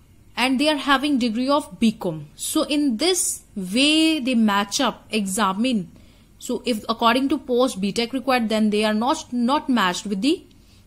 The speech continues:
eligible criteria. So they reject, they reject the applications of those candidates. So see,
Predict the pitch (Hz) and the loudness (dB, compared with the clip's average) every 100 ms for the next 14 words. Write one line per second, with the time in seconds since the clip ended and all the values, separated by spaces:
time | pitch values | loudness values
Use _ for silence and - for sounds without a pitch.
0 | - - - 220 202 220 262 - 294 311 | -20 -12 0 2 2 2 0 -2 -2 0
1 | 269 185 - - - - - 262 220 208 | 0 -2 -6 -16 -20 -20 -4 0 2 2
2 | 214 196 262 254 - - - - - - | 0 2 2 0 -4 -20 -20 -20 -20 -20
3 | - - - - - 185 180 233 277 320 | -20 -20 -20 -18 -12 -8 -4 0 0 0
4 | - 220 190 262 302 190 226 359 - - | -2 -2 2 2 0 -4 -2 -2 -6 -4
5 | 202 - - 254 262 320 - 370 349 - | -4 -4 -8 -6 0 0 0 -4 -6 -4
6 | 202 220 - - 214 240 - 208 170 175 | -4 -4 -8 -2 0 -2 -4 -4 -4 -6
7 | 165 - - - - - - - - 330 | -8 -8 -8 -8 -12 -20 -20 -18 -4 -2
8 | - 262 254 | 0 -2 -2